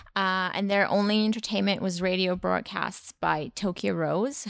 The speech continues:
who, um, specialized in seducing listeners while spreading, uh, really anti-American propaganda. And so, you know, they listened to this, being American soldiers, uh, that would make them angry.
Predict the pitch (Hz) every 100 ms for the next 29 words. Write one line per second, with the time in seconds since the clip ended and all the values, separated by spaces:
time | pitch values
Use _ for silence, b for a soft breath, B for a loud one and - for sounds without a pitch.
0 | 190 190 185 180 - 82 - - - _
1 | - 208 - 269 247 202 190 202 196 196
2 | 220 214 208 202 202 165 180 190 B B
3 | B B B 196 185 180 - 208 196 196
4 | 196 - 175 165 143 - _ 190 190 190
5 | 190 - 104 165 - 175 165 151 - 156
6 | 156 - - 180 165 160 151 113 151 -
7 | 135 190 - _ _ 175 170 - 196 180
8 | 175 170 156 - 175 147 143 139 - -
9 | 196 - 180 170 160 220 - - 180 170
10 | 165 156 - 170 - 190 185 156 196 -
11 | - - 170 165 - 160 139 - - 160
12 | - 208 139 151 160 254